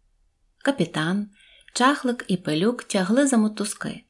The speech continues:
а шухер спрямовував її напрямок страхувальним тросом.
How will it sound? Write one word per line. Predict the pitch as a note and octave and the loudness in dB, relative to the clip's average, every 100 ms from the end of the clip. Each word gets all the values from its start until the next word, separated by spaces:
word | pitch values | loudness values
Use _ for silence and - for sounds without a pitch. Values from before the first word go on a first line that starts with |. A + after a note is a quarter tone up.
| _ _ - - | _ _ -16 -2
а | E3 D#3 | 0 0
шухер | D3+ - A3+ A3+ F#3+ | -2 0 0 0 -2
спрямовував | - - F3 F#3 A#3+ A3 F#3 | -2 0 0 2 2 2 0
її | F3 F3 | 0 0
напрямок | F3+ F3+ F3+ F3 F3 | 0 -2 -2 -4 -4
страхувальним | - - A#3+ D#3+ D#3+ D#3+ F3+ F3+ | -6 -6 -6 -4 -4 -2 -2 -2
тросом. | - C#4 C4+ - F3+ | -6 -6 -6 -8 -12